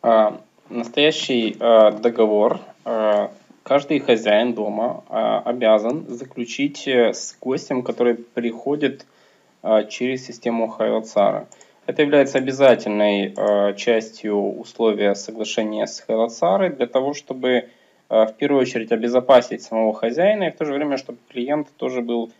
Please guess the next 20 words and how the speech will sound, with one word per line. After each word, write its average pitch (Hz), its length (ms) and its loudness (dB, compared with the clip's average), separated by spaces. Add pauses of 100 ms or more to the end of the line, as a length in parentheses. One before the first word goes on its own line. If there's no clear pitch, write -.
(280)
как-то 107 680 4
защищен 139 680 0
от, - 180 2 (140)
э, 110 220 2
того, 117 240 -2
что - 200 -6
он, 104 220 0
э, 101 100 -2
действительно 110 460 -8
может 104 260 -6
здесь 117 160 -8
жить 139 380 -8
и 117 200 -2
на 110 160 -4
сколько - 280 -8
времени 110 300 -4
он 104 120 -6
там 107 220 -12
сделал 110 260 -6
з-, - 160 -20